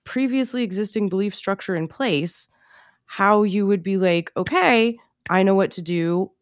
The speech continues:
I will do the thing." And then it would be, I imagine it would be a horrible tragedy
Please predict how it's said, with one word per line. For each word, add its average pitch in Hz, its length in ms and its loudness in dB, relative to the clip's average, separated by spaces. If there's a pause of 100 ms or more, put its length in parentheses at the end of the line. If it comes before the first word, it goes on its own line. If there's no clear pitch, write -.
(120)
I 160 200 0
will 180 140 -2
do 170 180 -6
the 156 100 -12
thing." 175 560 -2 (580)
And 185 500 -2 (220)
then 202 260 0
it 208 120 -2
would 175 160 -8
be, 185 500 -4 (1120)
I 220 140 2
imagine 262 460 0
it 226 60 0
would 214 140 -2
be 190 440 -2 (140)
a - 60 -12
horrible 226 720 -2
tragedy 208 1080 -4